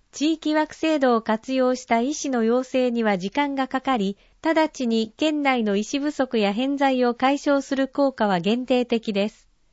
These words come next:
このため短期的な対策として、救急、小児、周産期など、県民の皆さんに重大な影響のある医療を確保するという視点で、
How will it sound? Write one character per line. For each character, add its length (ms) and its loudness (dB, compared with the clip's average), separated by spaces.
こ 120 2
の 140 2
た 140 0
め 200 -2
短 280 0
期 100 -16
的 260 -2
な 140 2
対 220 2
策 220 -4
と 140 2
し 160 -8
て、 220 -2
救 260 0
急、 420 -2
小 340 0
児、 280 -2
周 240 -4
産 280 -2
期 160 -6
な 160 0
ど、 200 0
県 220 2
民 180 -2
の 80 2
皆 240 -2
さ 160 0
ん 100 -2
に 160 0
重 240 -2
大 200 0
な 140 2
影 200 2
響 240 0
の 160 0
あ 80 0
る 120 0
医 160 -4
療 300 2
を 80 -2
確 280 -6
保 100 0
す 160 -4
る 100 -2
と 140 0
い 140 -4
う 100 -2
視 140 -12
点 260 -2
で、 240 -2